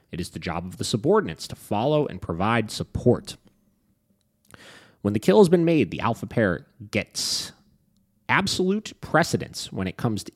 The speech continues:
eating the carrion. The pack's survival depends on the remaining in peak physical condition, after all.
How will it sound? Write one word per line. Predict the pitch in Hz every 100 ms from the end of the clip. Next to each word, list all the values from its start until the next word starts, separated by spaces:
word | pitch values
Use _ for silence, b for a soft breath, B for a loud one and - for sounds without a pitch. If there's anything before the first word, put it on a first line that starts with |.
| -
eating | 151 185 185 175 - -
the | 107 113 117 127 _ _ _ _ _ _
carrion. | - 104 160 - - - - _ - - - _ _ _ B B B B
The | 110
pack's | 160 220 -
survival | 151 131 139 90
depends | - 127 151 131
on | 98
the | 92
remaining | 90 101 156 233 101 80 123 b b -
in | 208
peak | - - 226 -
physical | - 160 180 170
condition, | 160 151 160 - -
after | 71 - 92
all. | 113 - -